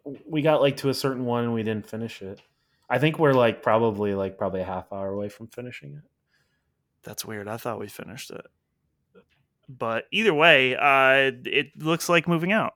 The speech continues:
Speaker 1: Hmm.
Speaker 2: again. And it comes out in twenty twenty-three. I saw that and I was like, "Oh, that's cool. I like that game."
Speaker 1: Yeah, it was fun.
Speaker 2: Um, and this also leaked beforehand, the DualSense Edge.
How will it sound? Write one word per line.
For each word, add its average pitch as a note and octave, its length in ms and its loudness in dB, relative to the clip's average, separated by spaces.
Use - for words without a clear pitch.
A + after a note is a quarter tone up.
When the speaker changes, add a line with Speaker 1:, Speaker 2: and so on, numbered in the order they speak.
Speaker 1:
Hmm. F3+ 120 -8
Speaker 2:
again. D3+ 400 -2
And D3 80 -6
it C3+ 60 -8
comes C#3 180 -2
out C#3 80 0
in C3+ 60 -8
twenty C3+ 220 -8
twenty-three. B2+ 420 -8
I A#2+ 80 -4
saw A#2 200 -6
that C3+ 120 -4
and C3+ 80 -8
I D3+ 40 -8
was D3+ 80 -8
like, A3+ 140 -10
"Oh, A#3 140 -8
that's D3+ 160 -10
cool. C3+ 360 -8
I B2+ 100 -8
like B2+ 180 -8
that A2 160 -12
game." A#2 160 -14
Speaker 1:
Yeah, D4 120 4
it - 20 4
was F3+ 120 0
fun. C#3 220 -2
Speaker 2:
Um, D3 520 2
and D3+ 340 0
this G3 240 6
also G3+ 340 6
leaked D#3+ 220 -2
beforehand, D#3+ 680 0
the D#3+ 260 0
DualSense B3 560 4
Edge. D4 560 6